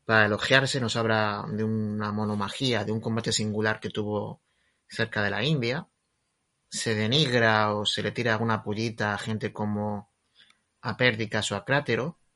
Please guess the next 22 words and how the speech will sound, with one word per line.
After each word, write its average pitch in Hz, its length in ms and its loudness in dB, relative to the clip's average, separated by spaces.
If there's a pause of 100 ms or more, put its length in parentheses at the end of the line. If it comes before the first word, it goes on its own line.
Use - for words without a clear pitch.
(260)
es 110 80 -6
decir, 117 260 0
recuerda 117 480 2
sus - 200 0
éxitos 113 360 0
pero 110 180 0
no 110 240 2
los 107 140 -2
de 107 80 -2
sus 104 180 -2
rivales, 123 520 -2 (1400)
pero 147 160 0
es 202 60 0
un 202 100 2
personaje 180 380 0
extraordinariamente 143 1200 -2
inteligente. 107 720 -6 (920)
Es 131 160 -4
el 156 100 2
que 135 120 0
mejor 120 280 0
juega 107 800 2